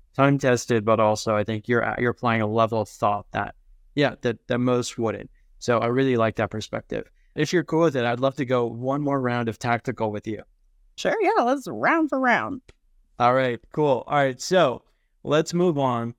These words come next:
Speaker 1: Let's say you are moving swimmingly through this interview process and you're getting an offer. Now, negotiating offers is something that folks tend to have a hard time with. I don't know why.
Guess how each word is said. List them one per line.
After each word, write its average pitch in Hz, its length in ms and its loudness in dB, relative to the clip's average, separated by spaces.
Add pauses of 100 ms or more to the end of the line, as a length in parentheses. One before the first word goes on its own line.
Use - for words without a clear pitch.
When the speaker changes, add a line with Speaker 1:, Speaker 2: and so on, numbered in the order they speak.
(140)
Speaker 1:
Let's 131 220 -2
say 135 160 -4
you 131 240 -2
are 117 420 2 (200)
moving 143 880 0
swimmingly 127 1080 -2 (160)
through 131 300 0
this 127 260 -2
interview 117 520 0
process 104 880 0
and 110 180 -2
you're 123 340 2
getting 117 380 0
an 110 80 0
offer. 104 540 -4 (340)
Now, 110 440 0 (440)
negotiating 139 720 2
offers 107 600 -2
is 107 160 -8
something 123 760 -2
that 107 400 0 (220)
folks 131 440 0
tend 117 360 -4
to 117 260 2
have 110 160 2
a 113 60 2
hard 117 320 0
time 110 260 -2
with. 101 220 -4
I 120 100 -2
don't 123 280 -2
know 156 140 2
why. 110 480 0